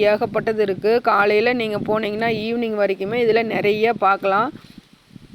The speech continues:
இதுல வண்டியிலையும் ட்ரெக்கிங்ல கூட்டிட்டு போறாங்க. அ,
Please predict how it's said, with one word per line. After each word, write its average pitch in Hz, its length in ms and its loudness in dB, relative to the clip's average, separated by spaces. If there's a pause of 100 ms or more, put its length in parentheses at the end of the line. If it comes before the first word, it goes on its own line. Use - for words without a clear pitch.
(680)
இதுல 226 280 2
வண்டியிலையும் 220 640 0
ட்ரெக்கிங்ல 220 580 2
கூட்டிட்டு 226 400 -2
போறாங்க. 202 420 2 (600)
அ, 220 80 0